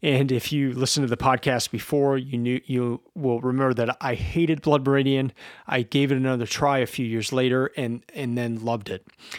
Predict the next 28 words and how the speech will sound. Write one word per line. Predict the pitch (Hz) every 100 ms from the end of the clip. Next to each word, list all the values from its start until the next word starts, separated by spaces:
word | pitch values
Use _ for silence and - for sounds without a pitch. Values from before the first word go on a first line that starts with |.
| - -
And | 143 127 117
so | 135
that | 147
was | 151
quite | - 160 147
the | 131
transformation | - 139 120 - 123 131 - 127
for | 135
me. | 127 123 117 - - - -
But | 139
one | 139 185
of | 175
the | 143
reasons | 151 151 143 117 120
that, | 127 131 -
that | 147 127 123
I | 123
enjoyed | 120 117 135 139
the | 123
book | 131 117
so | - 139
much | 127 120
the | -
second | - 131 131
time | 113 123 113
around | 110 110 110 110 - - - -
is | - 127 120 120 110 - 165
because | 127 - 131 123 117 -